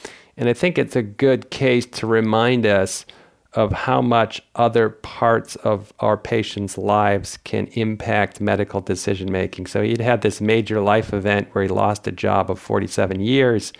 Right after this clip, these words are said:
was devastated, went into a period of depression, and in that context had this prostate cancer diagnosis, and then was offered the option of doing nothing, and he leapt at that choice, and he went all the way by really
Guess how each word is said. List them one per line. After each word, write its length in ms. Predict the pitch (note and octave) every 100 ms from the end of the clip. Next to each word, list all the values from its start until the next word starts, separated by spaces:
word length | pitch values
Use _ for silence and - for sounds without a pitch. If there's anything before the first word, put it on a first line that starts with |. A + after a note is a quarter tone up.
| - - - - - -
was 140 | F#2+
devastated, 760 | - A2+ A2 A2 - G#2+ G#2
went 160 | G2+ G2+
into 180 | G2 G#2
a 60 |
period 300 | F#2+ A2 G2+
of 100 | G2
depression, 600 | - F#2 B2+ A#2+ - A2
and 100 | G#2+
in 100 | G#2
that 240 | G#2 G#2+ -
context 640 | - G#2+ G#2+ A2+ G#2 -
had 340 | G#2 G2 G#2
this 220 | - G2 -
prostate 400 | B2 B2 - G#2
cancer 260 | A2 -
diagnosis, 800 | F#2+ G#2 G2+ G2 G2+ - F#2 - - - - - - - _ -
and 160 | A#2+ A#2+
then 140 | B2
was 120 | A#2
offered 360 | A#2 A2+ - G#2+
the 100 | G#2+
option 340 | G#2+ - A2+
of 300 | G#2+ G2+ F#2+ - _ _
doing 260 | A2+ A2 G#2
nothing, 400 | B2 - G#2+ G2+
and 160 | G2
he 280 | F#2 A2 G2 - _ _ -
leapt 400 | A2+ A#2 A#2 -
at 120 | G#2
that 180 | A#2+ -
choice, 480 | - C#3 A2 G#2 -
and 100 | G#2
he 100 | G#2
went 200 | A2+ A2+
all 120 | A2+
the 120 | A2
way 240 | A2+ B2 G#2+
by 180 | G#2
really 460 | G2+ G#2 G#2 G2+ -